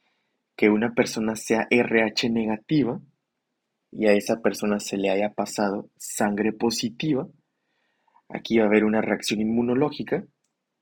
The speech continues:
donde el cuerpo desconoce a esta sangre positiva y el cuerpo empieza a producir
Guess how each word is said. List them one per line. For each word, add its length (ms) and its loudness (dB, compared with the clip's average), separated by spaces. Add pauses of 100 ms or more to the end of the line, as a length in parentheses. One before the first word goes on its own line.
donde 300 -2
el 140 -10
cuerpo 520 -2 (800)
desconoce 960 0
a 140 2
esta 260 -4
sangre 320 -2
positiva 580 -2 (460)
y 100 0
el 140 0
cuerpo 420 0
empieza 640 0
a 80 -6
producir 540 -2